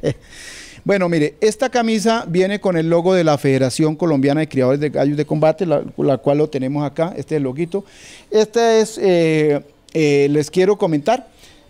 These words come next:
aquí tenemos, eh, la espuela, eh, la fábrica de espuelas Punta de Diamante es de un santanderiano, porque resulta y pasa, le cuento, don Omar,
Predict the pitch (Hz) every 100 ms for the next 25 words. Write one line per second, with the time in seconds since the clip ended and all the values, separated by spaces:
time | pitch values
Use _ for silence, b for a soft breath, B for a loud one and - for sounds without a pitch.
0 | b - _ 151 143 185 214 214 214 226
1 | 220 214 214 190 160 156 151 143 139 131
2 | 131 - 160 156 147 - 190 202 214 220
3 | 220 165 151 143 139 135 135 - 170 165
4 | 202 208 226 226 180 156 - 208 208 214
5 | - 262 226 247 190 165 170 226 214 247
6 | - - 190 180 214 214 220 202 190 160
7 | 143 214 254 147 - B B B B B
8 | 175 185 175 180 214 247 247 220 240 190
9 | 202 202 233 208 202 190